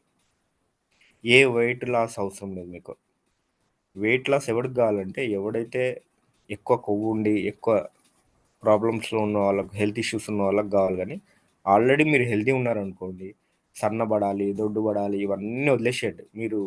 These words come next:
ఒకటే చూసుకోండి, క్వశ్చన్ వేసుకోండి, మీరు హెల్తీగా ఉన్నారా లేదా? మీరు హెల్తీగా ఉన్నారంటే ఇంక ఏది అవసరం లేదు. ఈ సిక్స్టీ ఇయర్స్‌కి ఇంత వెయిట్ ఉండాలి, ఇంత హైట్ ఉన్న వాళ్ళకి ఇంత వెయిట్ ఉండాలి, ఇవన్నీ ఏందంటే, ఒకప్పుడు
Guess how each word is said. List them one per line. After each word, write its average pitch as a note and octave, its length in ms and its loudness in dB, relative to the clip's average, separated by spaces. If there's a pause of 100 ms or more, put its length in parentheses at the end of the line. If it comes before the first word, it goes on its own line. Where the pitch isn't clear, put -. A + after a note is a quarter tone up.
(120)
ఒకటే G#2+ 320 -2
చూసుకోండి, G2+ 440 -6
క్వశ్చన్ A#2 340 -4
వేసుకోండి, F#2+ 440 -6
మీరు A2 160 0
హెల్తీగా G#2 420 2
ఉన్నారా G2+ 360 0
లేదా? F#2 280 -4 (640)
మీరు A2+ 140 4
హెల్తీగా A2+ 360 4
ఉన్నారంటే A#2+ 420 0
ఇంక C3 160 -8 (100)
ఏది A#2+ 180 2
అవసరం G2+ 340 -2
లేదు. - 180 -10 (1400)
ఈ A#2 120 -4 (1400)
సిక్స్టీ - 360 -2
ఇయర్స్‌కి A#2 320 4
ఇంత A2+ 220 2
వెయిట్ A2 320 4
ఉండాలి, G2+ 340 0 (720)
ఇంత A#2 160 -2
హైట్ A2 300 -2
ఉన్న A2+ 120 -4
వాళ్ళకి A2 260 -2
ఇంత G#2 160 -2
వెయిట్ A2 300 0
ఉండాలి, G2+ 380 0
ఇవన్నీ G#2+ 520 0
ఏందంటే, C3+ 420 0
ఒకప్పుడు B2 480 -4